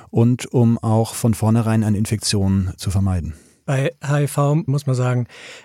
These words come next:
Speaker 2: es gibt intensive Bemühungen seit vielen Jahren. Im Grunde seitdem die Krankheit bekannt ist, seitdem das Virus, äh, identifiziert ist, versucht man eben auch einen Impfstoff dagegen zu entwickeln. Und es gibt immer wieder Versuche und es gibt immer wieder Tests mit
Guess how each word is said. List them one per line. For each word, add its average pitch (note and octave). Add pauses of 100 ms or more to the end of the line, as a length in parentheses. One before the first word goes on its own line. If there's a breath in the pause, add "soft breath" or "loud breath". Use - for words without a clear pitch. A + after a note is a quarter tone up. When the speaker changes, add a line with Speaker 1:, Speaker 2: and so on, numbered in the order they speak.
(120)
Speaker 2:
es -
gibt D3+
intensive D3
Bemühungen C3+
seit B2+
vielen D#3+
Jahren. D#3+
Im C3
Grunde C#3+
seitdem C#3
die B2
Krankheit C#3+ (140)
bekannt E3
ist, D#3
seitdem C#3+
das C#3
Virus, D3+
äh, D#3
identifiziert D3+
ist, D#3+
versucht D3
man C#3+ (320 loud breath)
eben D#3
auch D3
einen C3+
Impfstoff G3+
dagegen B2+
zu -
entwickeln. C#3
Und C3 (260 loud breath)
es F3
gibt -
immer A3+
wieder D#3
Versuche C#3+
und D#3
es -
gibt -
immer E3
wieder D3+
Tests -
mit C#3+